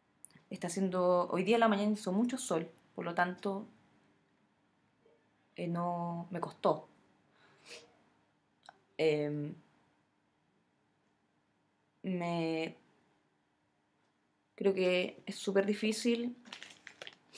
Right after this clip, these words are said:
hacer o llegar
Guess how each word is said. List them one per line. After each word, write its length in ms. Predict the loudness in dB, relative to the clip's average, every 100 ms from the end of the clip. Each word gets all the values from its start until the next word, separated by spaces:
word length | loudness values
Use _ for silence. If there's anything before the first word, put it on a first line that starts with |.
| -18 -18 _ _ _ -8
hacer 680 | -6 2 4 6 4 2 -4 _ _ _ _ _ _ _ _ _ _ _ _ _ _ _ _ _ _ _ _ _ _ _ _ _ _ _ _ _ _ _ _ -20 _
o 60 | -6
llegar 640 | -2 2 8 10 10 8